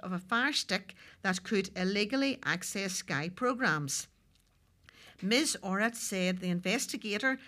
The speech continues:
had herself conducted a test purchase and had been sent the Fire Stick, instructions on how to use it, and having followed them, she was able to watch encrypted programmes.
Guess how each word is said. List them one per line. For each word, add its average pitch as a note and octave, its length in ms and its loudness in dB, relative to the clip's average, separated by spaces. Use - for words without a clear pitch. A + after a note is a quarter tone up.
had B3+ 200 0
herself F#3 540 -2
conducted G3+ 680 -4
a D#3+ 100 -8
test G3 500 -4
purchase A#3 520 -2
and G#3 140 -2
had G3+ 160 -2
been G#3 160 -2
sent G3 340 -2
the G3 80 -10
Fire A#3+ 300 0
Stick, - 420 -4
instructions A#3+ 720 -2
on F3+ 60 -4
how F3 240 -2
to F3 200 -4
use A3 360 -2
it, - 200 -6
and F#3+ 160 -2
having G3+ 320 0
followed A#3+ 480 -2
them, F#3+ 340 -2
she A3 220 0
was F#3 180 0
able C4+ 240 0
to - 240 -4
watch F3+ 480 -2
encrypted A3 640 -4
programmes. A#3 720 0